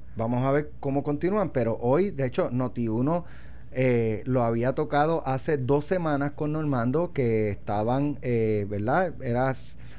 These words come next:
altamente probable que designaran a Carlos Mellado para salud, y eso es lo que, eh,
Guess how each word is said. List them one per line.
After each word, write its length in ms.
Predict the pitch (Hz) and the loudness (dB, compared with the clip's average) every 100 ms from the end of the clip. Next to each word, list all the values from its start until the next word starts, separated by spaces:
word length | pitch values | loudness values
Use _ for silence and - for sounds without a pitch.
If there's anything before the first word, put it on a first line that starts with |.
| - | -2
altamente 520 | 139 143 156 147 147 | 2 4 4 2 0
probable 560 | 151 156 143 131 147 170 - - - | 0 2 2 2 0 -2 -6 -12 -6
que 120 | 131 | -2
designaran 640 | 123 120 127 120 113 127 | -2 -2 -2 -2 0 0
a 100 | 135 | 0
Carlos 280 | 135 135 139 | 0 0 0
Mellado 480 | 135 131 123 123 131 | 0 0 2 2 0
para 240 | 123 123 | 0 -2
salud, 320 | 123 139 160 202 | 0 0 0 0
y 120 | 131 | 0
eso 180 | 120 - | 0 0
es 40 | 139 | 0
lo 160 | 139 | 0
que, 460 | 131 120 113 110 107 | 0 0 2 0 0
eh, 340 | 123 113 107 | -2 0 0